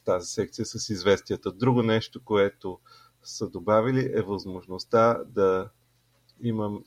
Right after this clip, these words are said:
да имаш, а, плеерче за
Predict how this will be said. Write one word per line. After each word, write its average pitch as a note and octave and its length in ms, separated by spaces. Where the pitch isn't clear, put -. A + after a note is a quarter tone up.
да G2+ 280
имаш, A#2+ 680
а, G2+ 520
плеерче A2+ 720
за G2 600